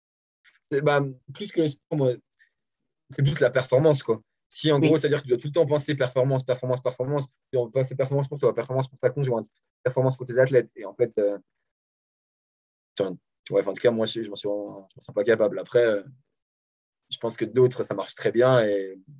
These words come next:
Speaker 1: mais je pense que ça dépend de l'équilibre de chacun. Moi, mon
Speaker 2: Hmm.
Speaker 1: équilibre, euh, ne serait pas bon dans ce cas-là, tu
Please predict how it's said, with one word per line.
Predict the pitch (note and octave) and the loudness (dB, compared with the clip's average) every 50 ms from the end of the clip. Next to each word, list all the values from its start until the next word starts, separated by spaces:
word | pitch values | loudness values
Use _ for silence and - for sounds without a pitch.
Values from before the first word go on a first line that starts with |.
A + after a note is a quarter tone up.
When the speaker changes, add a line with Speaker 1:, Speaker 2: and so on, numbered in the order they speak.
| _ _ _ _ _ _ _ _ _ _ _ _ - | _ _ _ _ _ _ _ _ _ _ _ _ -6
Speaker 1:
mais | A2+ A2 | -4 -4
je | - | -2
pense | B2 A#2 | 0 2
que | - | 2
ça | A#2+ | 2
dépend | A2+ - A#2+ | 2 2 0
de | A#2 | 0
l'équilibre | A2+ A2 - A#2 A2+ | 0 -2 -4 -2 -2
de | A#2 | -2
chacun. | - F3 E3 E3 D#3+ - _ _ _ _ _ _ _ _ _ - | 0 0 -2 -2 -4 -6 _ _ _ _ _ _ _ _ _ -8
Moi, | A2 A2 A2 | -4 -2 2
mon | D#3+ E3 E3 D#3+ | 4 4 6 6
Speaker 2:
Hmm. | D3+ | 4
Speaker 1:
équilibre, | D3 D3 E3 - A#2+ A2 G#2+ G2 | 6 8 6 6 6 6 4 4
euh, | G2+ F#2+ F#2+ F#2+ - _ _ _ _ _ _ _ _ _ _ | 4 2 0 -4 -14 _ _ _ _ _ _ _ _ _ _
ne | - G#2 | -8 -4
serait | - - A2 | -2 0 2
pas | - A2 A2 | 4 4 4
bon | G#2+ A2 A#2 A2+ A2 | 4 2 0 0 0
dans | G#2 F#2+ | -2 -2
ce | - | 0
cas-là, | - A2 A2 A2+ G#2 | 2 4 6 6 4
tu | F2 - | 4 0